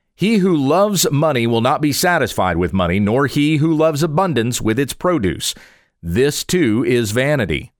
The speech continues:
When good things increase, those who consume them increase. So what is the success to their masters, except to look on with their eyes?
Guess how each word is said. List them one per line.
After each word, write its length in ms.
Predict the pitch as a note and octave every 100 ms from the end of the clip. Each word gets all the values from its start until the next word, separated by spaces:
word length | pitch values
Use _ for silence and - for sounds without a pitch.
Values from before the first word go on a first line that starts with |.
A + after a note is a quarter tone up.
| _ _ _ _ _ _ _
When 300 | F#2+ A#2 A2
good 360 | F#2 D3+ F3+ C#3
things 600 | - E3+ E3+ E3+ - -
increase, 760 | D#3+ F#3+ - G3 A#3+ - - - _ _ _ _ _ -
those 380 | F2+ A#2+ C#3 D3
who 160 | D#3+
consume 720 | - F#3 F3 - A3+ A3+ G#3+
them 280 | C#3+ G#2+ D#2+ -
increase. 800 | A2+ E2+ - G2+ G#1+ - - - _ _ _ _ _ _ _
So 220 | - C3+
what 320 | G#2+ C3+ F#3
is 260 | E3+ F#3 D#3+
the 140 | E3+
success 680 | - D3+ - F#3 F#3 A2+ -
to 140 | - D#3+
their 200 | D#3 B2+
masters, 600 | C#3+ F#3+ - F2 C#2+ - - _ _ _ _ -
except 380 | G2+ - C#3+
to 80 | B2+
look 220 | A2+ C#3+
on 280 | C3+ E3+ C3+
with 140 | B2 A#2+
their 200 | C3+ C#3+
eyes? 580 | F3 A2+ - - -